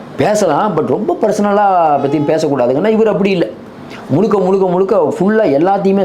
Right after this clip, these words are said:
சொல்றதுனால, நேரடியாக யார் வழக்கு போட முடியுமோ அவங்களுடைய எதிர்ப்பை சம்பாதிக்கிறார்.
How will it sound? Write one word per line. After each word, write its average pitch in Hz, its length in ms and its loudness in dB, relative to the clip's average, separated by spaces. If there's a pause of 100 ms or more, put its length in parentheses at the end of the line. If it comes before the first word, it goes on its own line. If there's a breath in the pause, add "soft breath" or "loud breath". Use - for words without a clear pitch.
சொல்றதுனால, 117 640 0 (460 loud breath)
நேரடியாக 180 1000 2 (120)
யார் 139 380 2
வழக்கு 151 340 0
போட 175 300 0
முடியுமோ 143 440 0
அவங்களுடைய 165 320 0
எதிர்ப்பை 143 360 -2
சம்பாதிக்கிறார். 110 500 0